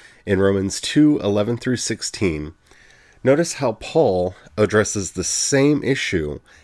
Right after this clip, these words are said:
and how he justifies his position. "For there is no partiality with God.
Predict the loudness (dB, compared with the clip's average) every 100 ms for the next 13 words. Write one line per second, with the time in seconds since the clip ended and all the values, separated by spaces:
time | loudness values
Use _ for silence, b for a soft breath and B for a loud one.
0 | b -2 0 -2 -2 -2 -4 0 -2 -2
1 | -6 -2 -2 0 -4 -4 -4 -4 -8 -6
2 | -2 -2 -4 -12 _ -20 _ _ _ _
3 | _ _ _ _ _ -20 b b b b
4 | b b b b b b b b b b
5 | b -8 2 4 6 4 4 4 4 2
6 | -2 -6 -2 2 4 4 0 0 0 0
7 | 0 0 -2 -8